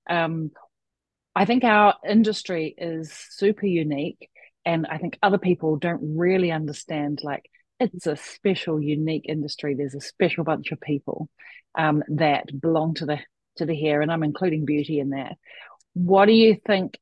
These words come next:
is something that's really unique about social media specifically for our industry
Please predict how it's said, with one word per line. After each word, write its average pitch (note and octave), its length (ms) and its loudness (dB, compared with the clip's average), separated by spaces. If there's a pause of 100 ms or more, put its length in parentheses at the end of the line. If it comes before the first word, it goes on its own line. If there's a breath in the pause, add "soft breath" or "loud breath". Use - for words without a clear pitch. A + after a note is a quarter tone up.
is E3+ 460 -2
something E3+ 400 -6
that's - 180 -8
really D#3+ 220 -2
unique D3+ 600 0
about C#3+ 440 -4 (100)
social D#3 300 -4
media C#3+ 320 0
specifically - 680 -4
for D#3 220 -4
our D3 60 2
industry C#3 560 -6